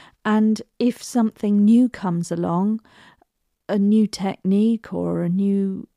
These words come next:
new idea, it all ends up going into one of these books as a,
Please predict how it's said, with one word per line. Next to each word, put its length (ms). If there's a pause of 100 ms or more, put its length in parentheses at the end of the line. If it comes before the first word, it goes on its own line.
new 520
idea, 720 (360)
it 180 (140)
all 320
ends 340
up 240
going 320
into 460
one 180
of 80
these 180
books 440
as 160
a, 120